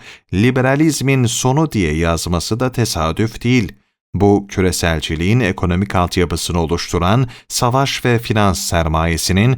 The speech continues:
onların neoliberalizminin veya sol liberalizminin ideologlarının,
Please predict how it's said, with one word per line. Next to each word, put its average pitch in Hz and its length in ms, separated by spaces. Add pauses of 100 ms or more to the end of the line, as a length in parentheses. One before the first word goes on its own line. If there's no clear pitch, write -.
(260)
onların 139 540
neoliberalizminin 110 1200
veya 90 320
sol 107 540
liberalizminin 87 920
ideologlarının, 87 1040